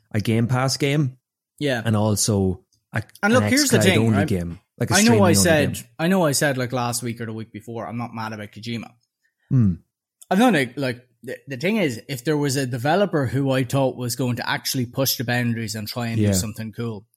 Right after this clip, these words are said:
Speaker 2: it's fucking him.
Speaker 1: Yeah.
Speaker 2: I know,
Speaker 1: Yeah.
Speaker 2: I, I've nothing against Kojima. Um, I've nothing against a majority of his games. I just, I'm not a big fan of the whole, like, trippy psychedelic shit.
Speaker 1: Mm-hmm.
Speaker 2: It just, in stories, again, Alice in Wonderland,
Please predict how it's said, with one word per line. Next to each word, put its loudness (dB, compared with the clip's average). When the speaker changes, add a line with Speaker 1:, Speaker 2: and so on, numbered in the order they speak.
Speaker 2:
it's -14
fucking -8
him. -12
Speaker 1:
Yeah. 0
Speaker 2:
I 0
know, 2
Speaker 1:
Yeah. 0
Speaker 2:
I, 0
I've 0
nothing 2
against -2
Kojima. -2
Um, -4
I've -4
nothing -6
against -6
a -4
majority 2
of -2
his -4
games. -4
I 0
just, -2
I'm -2
not -2
a -6
big -6
fan -2
of -6
the -6
whole, -8
like, -8
trippy -8
psychedelic -6
shit. -4
Speaker 1:
Mm-hmm. 2
Speaker 2:
It -2
just, 0
in -6
stories, 0
again, 0
Alice 0
in -2
Wonderland, -2